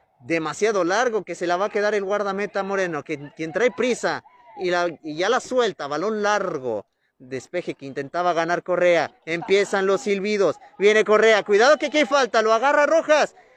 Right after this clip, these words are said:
Y señala la falta cerca del área. Y aquí, eh, y aquí también Correa intentando, pues, ganarse una tarjeta. Cuidado que la cobran en rápido. Viene Jonás.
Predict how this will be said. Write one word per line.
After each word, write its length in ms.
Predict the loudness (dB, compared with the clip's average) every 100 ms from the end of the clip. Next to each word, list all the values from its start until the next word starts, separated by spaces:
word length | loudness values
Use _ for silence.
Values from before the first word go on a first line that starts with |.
| _
Y 200 | 0 2
señala 500 | 4 2 2 2 4 4
la 120 | 4
falta 300 | 4 4 2
cerca 200 | 4 4
del 120 | 4
área. 140 | 6
Y 80 | 4
aquí, 240 | 4 2 2
eh, 200 | 2 0 _ _ _ _
y 80 | -2
aquí 220 | 0 0
también 840 | 0 0 0 -4 -4 -4 -6 -8 -14 _ _ -2
Correa 300 | 2 4 2
intentando, 1080 | 2 -2 0 -2 0 4 6 6 4 2 -4 -20 -20 0
pues, 200 | 2 4
ganarse 340 | 4 4 4
una 120 | 2 2
tarjeta. 360 | 2 2 2
Cuidado 220 | 4 4
que 80 | 6
la 100 | 2
cobran 240 | 4 2 2
en 80 |
rápido. 420 | 2 2 2 0 0 -14 -10 2
Viene 280 | 4 4
Jonás. 340 | 4 2 2